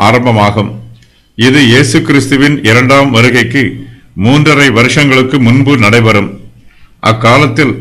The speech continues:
தானியேலின் ஜனங்கள் அனைவரும் ஒரு லட்சத்தி நாற்பத்தி நான்காயிரம் பேர்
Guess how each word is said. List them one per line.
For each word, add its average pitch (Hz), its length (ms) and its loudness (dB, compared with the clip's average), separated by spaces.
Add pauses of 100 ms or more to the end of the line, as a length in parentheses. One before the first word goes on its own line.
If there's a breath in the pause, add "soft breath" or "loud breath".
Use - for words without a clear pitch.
(100)
தானியேலின் 139 640 2
ஜனங்கள் 131 460 0
அனைவரும் 120 440 0 (760 loud breath)
ஒரு 131 200 2
லட்சத்தி 143 400 -2 (100)
நாற்பத்தி 120 420 -2 (100)
நான்காயிரம் 113 580 2
பேர் 104 200 0